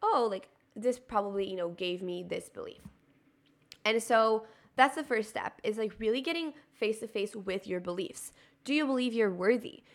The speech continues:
Do you believe that you are only beautiful if you're a certain weight? Do you believe that you're capable of achieving what you want, or do you believe you're doomed to fail? Do you believe you're worthy of making money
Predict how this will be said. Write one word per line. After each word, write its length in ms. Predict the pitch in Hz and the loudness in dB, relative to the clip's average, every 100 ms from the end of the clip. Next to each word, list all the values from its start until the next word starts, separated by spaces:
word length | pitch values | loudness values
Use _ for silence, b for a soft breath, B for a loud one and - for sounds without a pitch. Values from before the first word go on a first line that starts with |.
| b 208 | b 0
Do 80 | |
you 100 | 262 | 0
believe 540 | 285 277 214 233 302 247 | 2 -2 -2 -2 -2 0
that 160 | 214 | 0
you 140 | 214 226 | 0 0
are 100 | 220 | 0
only 220 | 202 220 | 0 -2
beautiful 400 | 190 196 202 233 | -2 -4 -2 0
if 120 | 233 | 0
you're 140 | - 202 | -2 -4
a 40 | |
certain 300 | 196 196 180 | -4 -4 -2
weight? 400 | 170 175 302 - - _ _ - | 2 2 0 -4 -16 _ _ -6
Do 100 | 220 | 0
you 100 | 254 | 0
believe 540 | 240 214 190 220 247 - B B | 2 0 -2 -2 -4 -6 B B
that 560 | 220 208 196 190 185 - _ _ _ _ _ _ _ | 8 10 10 8 6 0 _ _ _ _ _ _ _
you're 220 | - 220 220 | 2 6 6
capable 760 | - 190 196 190 214 226 233 | 4 -4 -2 2 4 4 4
of 500 | 202 190 180 180 180 185 | 6 6 8 6 2 0
achieving 420 | 202 - 185 196 | 0 -2 -4 -2
what 160 | 196 185 | -2 -2
you 100 | 175 | -4
want, 460 | 156 147 202 320 240 | -4 -2 0 -2 -4
or 140 | 214 | -6
do 100 | 196 | -4
you 100 | 196 | -8
believe 300 | 185 180 180 | -8 -8 -8
you're 80 | 175 | -6
doomed 280 | 165 165 170 | -4 -6 -6
to 80 | |
fail? 420 | 165 233 175 95 - B B B | 4 8 8 6 -2 B B B
Do 100 | - | -2
you 80 | 214 | -2
believe 340 | 190 190 185 | 0 -2 -2
you're 140 | 185 175 | -4 -4
worthy 520 | 175 220 262 214 180 | 2 2 2 -2 0
of 200 | 196 196 | 0 0
making 340 | 185 180 175 | -4 -2 -2
money 500 | 202 294 233 120 123 | 2 2 2 -2 -6